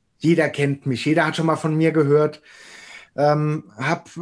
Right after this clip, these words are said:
anscheinend ja ein großes Ansehen in der Branche, bin vom Typ her jemand, der Charakter hat, ähm, und dazu steht, der auch Ecken und Kanten hat.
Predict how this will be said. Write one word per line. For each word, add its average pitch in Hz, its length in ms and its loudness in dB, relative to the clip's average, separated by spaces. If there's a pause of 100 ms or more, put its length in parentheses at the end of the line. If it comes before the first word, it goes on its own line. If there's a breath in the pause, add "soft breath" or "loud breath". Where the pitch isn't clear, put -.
(180)
anscheinend 170 360 0
ja 170 120 6
ein 165 120 0
großes 175 400 0
Ansehen 165 640 2
in 156 100 -2
der 151 140 2
Branche, 170 560 -2 (420 loud breath)
bin 202 160 2
vom 180 240 0
Typ 190 240 0
her 180 80 4
jemand, 175 360 4
der 165 120 4
Charakter 165 920 0
hat, - 380 -4 (480 loud breath)
ähm, 147 460 0
und 175 120 0
dazu 160 360 0
steht, 156 520 -2
der 151 120 2
auch - 180 -6
Ecken 180 340 2
und 160 180 -4
Kanten 170 500 -2
hat. 160 240 -2